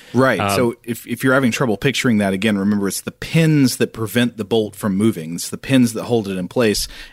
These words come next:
Speaker 1: and they're just these, like, little rods in tubes that sit there blocking the movement of the bolt until you lift them out of the way.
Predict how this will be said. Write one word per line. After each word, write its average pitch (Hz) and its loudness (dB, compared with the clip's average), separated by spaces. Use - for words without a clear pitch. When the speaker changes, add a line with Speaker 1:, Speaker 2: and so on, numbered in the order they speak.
Speaker 1:
and 107 0
they're 110 2
just - -6
these, 107 -4
like, 101 -4
little 117 0
rods 104 0
in 95 -4
tubes 110 2
that 98 -6
sit - -2
there 110 0
blocking 104 0
the 98 -2
movement 98 -2
of 92 -10
the 95 -8
bolt 101 0
until 104 -4
you 95 -6
lift 101 -4
them 101 0
out 92 -4
of 78 -10
the 78 -14
way. 85 0